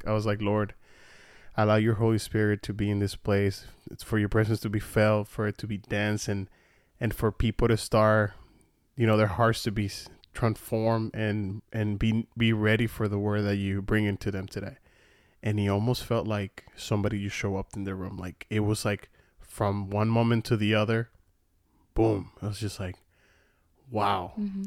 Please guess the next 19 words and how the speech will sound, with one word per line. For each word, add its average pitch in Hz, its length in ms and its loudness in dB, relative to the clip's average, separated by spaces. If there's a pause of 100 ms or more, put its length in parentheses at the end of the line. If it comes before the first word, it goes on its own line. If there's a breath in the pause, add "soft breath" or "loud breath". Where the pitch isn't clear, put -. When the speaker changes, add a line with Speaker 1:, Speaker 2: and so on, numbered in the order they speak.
Speaker 1:
And 117 140 4
I 113 100 6
just 113 320 -2
couldn't 113 240 4
help 113 200 4
but 113 120 2
smile 107 520 0
because 104 440 -4
I 104 100 -2
knew, 107 420 2
like, 98 180 2
he 104 100 -4
was 104 220 -4
there. 98 320 -6 (600 loud breath)
Speaker 2:
That's 202 200 -8
the 202 80 -4
presence 208 460 -8
of - 160 -10
God. 190 380 -8